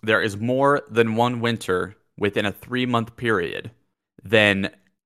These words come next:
on that second winter, the second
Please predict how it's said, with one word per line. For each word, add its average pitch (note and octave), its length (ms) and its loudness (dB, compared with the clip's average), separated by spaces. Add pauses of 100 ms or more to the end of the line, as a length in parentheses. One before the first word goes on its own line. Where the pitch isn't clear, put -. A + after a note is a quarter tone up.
(180)
on G#2+ 180 2
that G#2+ 220 4
second D#3+ 640 -2
winter, D3 500 -4 (460)
the G2+ 540 -4 (440)
second - 540 0